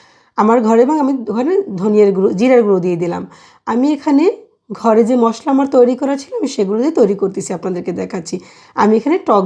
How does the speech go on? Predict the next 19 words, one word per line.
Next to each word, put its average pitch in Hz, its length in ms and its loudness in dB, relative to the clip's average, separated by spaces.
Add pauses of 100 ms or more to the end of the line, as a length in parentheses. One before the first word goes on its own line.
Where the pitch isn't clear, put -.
দই 185 180 2
দিয়ে 175 160 -2
দিলাম, 180 260 -2
এখানে, 254 280 0
আহ, - 1200 -8
দুই 262 240 4
চামচ 214 320 2
পরিমাণে 175 440 -2
হবে 175 280 -4 (240)
টক 202 260 0
দই 170 140 0
দিয়ে 165 180 0
দিলাম 170 300 -4
আমি। 185 220 -4 (960)
দেখেন 233 360 2
আপনারা 311 260 0
এভাবে 320 220 2
তৈরি 311 300 0
করে 330 240 2